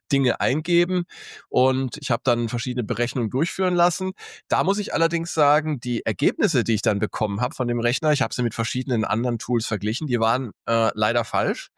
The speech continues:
Ähm, ich hab dann Manus, äh, mitgeteilt, dass eben hier Fehler vorliegen. Er soll's noch mal überarbeiten, hat er dann auch gemacht.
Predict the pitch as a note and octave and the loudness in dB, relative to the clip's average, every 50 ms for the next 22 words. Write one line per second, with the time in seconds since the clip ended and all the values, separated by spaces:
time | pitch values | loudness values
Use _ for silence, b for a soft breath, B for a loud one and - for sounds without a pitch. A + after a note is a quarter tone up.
0 | B B B B B B B B B - A#2 A#2 B2 B2 B2 B2 A#2 G2+ - - | B B B B B B B B B -2 0 0 2 0 0 -2 -4 -4 -4 -4
1 | A#2 - - _ _ _ _ _ _ _ _ _ _ _ _ _ - A#2+ A#2 A#2 | -4 -4 -4 _ _ _ _ _ _ _ _ _ _ _ _ _ 0 0 0 2
2 | B2 B2+ B2 B2 B2 A2+ - - A2 A#2+ A#2 A2+ B2 C#3 C#3+ C3 - - - - | 2 2 2 2 2 0 0 0 0 0 2 2 2 2 0 0 -2 -4 -6 -8
3 | - - A#2 A#2+ A2+ A2 G#2 G2 - - D2 - - - - _ _ _ _ _ | -4 -2 0 2 2 2 0 0 -2 -6 -10 -10 -10 -16 -20 _ _ _ _ _
4 | - A2+ C3+ - - C#3 - D3+ C#3 C3+ C3+ C#3 - - - - _ _ F3+ C3 | -4 -4 -4 -2 -2 -2 0 2 4 4 2 2 0 -4 -12 -18 _ _ 0 2
5 | A#2+ A#2+ A#2 - - - - F#2 A2+ A2+ A2+ A2+ A2 A2 G#2+ F#2+ A2 B2 A#2+ A2+ | 2 2 0 -2 -8 -8 -4 -2 -2 0 0 0 0 0 0 -2 -2 0 0 0
6 | G#2+ G#2 - A2+ A2 G#2+ G#2 G2+ - - A#2+ B2 C#3 E3 F3+ F#3+ G#3 F#3+ E3+ C3+ | 0 0 0 0 2 2 2 0 0 0 2 2 2 2 2 0 0 0 0 0
7 | - - A2+ A#2+ - - A2+ G#2 A2 G2+ F2+ G#2 - - A2 A#2+ - - D3+ E3 | 0 0 0 -2 -2 -4 -4 -2 0 -2 0 -2 -2 0 0 0 2 2 2 2
8 | F3+ F#3+ F3 C#3+ A#2+ A#2 A2 A2 G#2+ G2+ F#2 G2 - - G#2 G2+ A#2+ F3 F#3 - | 2 -2 -2 0 0 2 2 2 2 2 0 -2 -4 -2 -2 0 0 0 0 -2